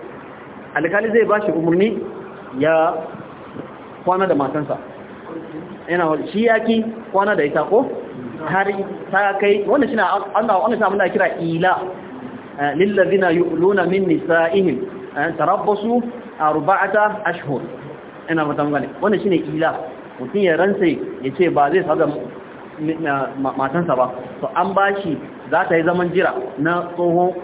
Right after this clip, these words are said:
wata hudu. Eh, fa in fa'u, na gane, idan suka dawo kenan,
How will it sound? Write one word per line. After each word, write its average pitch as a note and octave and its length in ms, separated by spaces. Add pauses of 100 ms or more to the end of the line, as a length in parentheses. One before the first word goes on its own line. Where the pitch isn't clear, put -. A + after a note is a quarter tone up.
(140)
wata D3+ 400 (440)
hudu. C#3 220 (1300)
Eh, B2 160
fa C#3 120
in F3 180
fa'u, E3+ 500 (440)
na C#3 100
gane, D#3+ 180 (120)
idan F#3 220
suka F#3 200
dawo D#3 320
kenan, A2+ 180